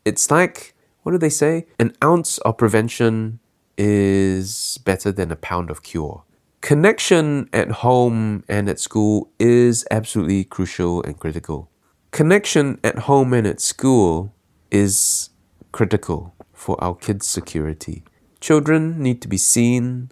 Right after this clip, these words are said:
heard, and understood. Okay, that's the message. Connection, connection,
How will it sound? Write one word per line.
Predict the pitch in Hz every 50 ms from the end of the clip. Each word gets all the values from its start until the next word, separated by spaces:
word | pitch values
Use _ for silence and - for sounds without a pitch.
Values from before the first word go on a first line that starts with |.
| _
heard, | _ - 117 117 113 110 107 110 107 - _ -
and | - - -
understood. | - 85 82 80 - - - - - - - - - _ _ _ _ -
Okay, | - - - 78
that's | 120 151 160 156 -
the | - 117
message. | 104 92 85 - - 71 69 - - - _ _ _ _
Connection, | - - - 101 107 95 - - - 117 107 101 101 113 - _ -
connection, | - - 92 87 78 - - - - 85 85 85 82 -